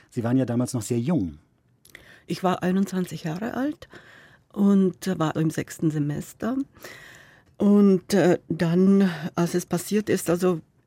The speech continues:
Speaker 2: ich habe nur das gemacht, was viele Studenten auch gemacht haben, nämlich, dass man zu den Veranstaltungen ging und, äh, diskutierte mit den Politikern und so weiter. Und dann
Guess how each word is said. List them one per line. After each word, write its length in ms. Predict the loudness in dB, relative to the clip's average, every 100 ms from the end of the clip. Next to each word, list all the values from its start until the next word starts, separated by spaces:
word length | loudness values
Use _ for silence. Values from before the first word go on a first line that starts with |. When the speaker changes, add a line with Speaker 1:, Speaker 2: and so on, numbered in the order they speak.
| _
Speaker 2:
ich 220 | -8 -4
habe 160 | -6 -6 -6
nur 240 | 0 0 0
das 320 | -2 -6 -6
gemacht, 320 | -4 -4 -6
was 160 | -10 -8
viele 240 | -4 -2
Studenten 540 | -4 -6 -2 -2 -2 -4
auch 220 | -4 -4
gemacht 440 | -4 -4 -6 -6
haben, 380 | -4 -2 0 -2 -6 -18 -20 -2
nämlich, 580 | 2 4 4 2 -4 -14 -20 -20 -6
dass 280 | -4 -4 0
man 280 | 0 2 0
zu 240 | -2 -2
den 240 | 0 0
Veranstaltungen 1040 | -2 -2 -2 -2 -4 0 2 4 4 2 -2 -2
ging 420 | 0 2 0 -4 -8
und, 520 | -2 2 2 2 -2
äh, 180 | -6 -8 -10 -18 -20 -18 -6
diskutierte 800 | -2 0 0 -4 -2 -2 0 0
mit 200 | 0 2
den 160 | 0 0
Politikern 800 | 0 0 0 -2 0 0 0 0
und 200 | -2 -2
so 100 | -2
weiter. 360 | -2 -2 0
Und 160 | 0 0
dann 340 | 2 2 0